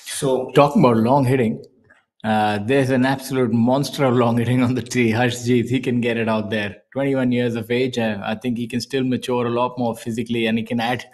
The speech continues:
Speaker 2: you know, the frightening thing is he can actually add more distance.
Speaker 1: Yeah, you know, I think, uh, while watching him play yesterday, he needs, he needs his clubs fitted out to him.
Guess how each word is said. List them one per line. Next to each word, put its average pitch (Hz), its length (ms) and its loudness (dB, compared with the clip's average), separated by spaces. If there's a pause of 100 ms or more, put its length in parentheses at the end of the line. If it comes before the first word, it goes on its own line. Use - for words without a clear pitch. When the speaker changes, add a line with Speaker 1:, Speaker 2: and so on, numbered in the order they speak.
(360)
Speaker 2:
you 170 60 -6
know, 165 80 0
the 110 80 -4
frightening 113 480 -4
thing 104 180 -6
is 104 160 -6
he 110 100 -8
can 107 180 -6
actually 104 420 -6
add 101 260 -6
more 95 240 -6
distance. - 600 -18
Speaker 1:
Yeah, 139 120 -2
you 135 140 -4
know, 156 100 -4
I 147 140 -2
think, 170 340 -8
uh, 123 340 -2 (180)
while 117 340 -6
watching 139 260 -8
him 123 260 -10
play 120 220 -6
yesterday, 107 500 -8
he 127 100 -12
needs, 165 360 -10
he 123 180 -10
needs 156 260 -6
his 120 180 -14
clubs - 460 -10
fitted 107 280 -14
out 98 260 -10 (420)
to 110 100 -12
him. 98 360 -10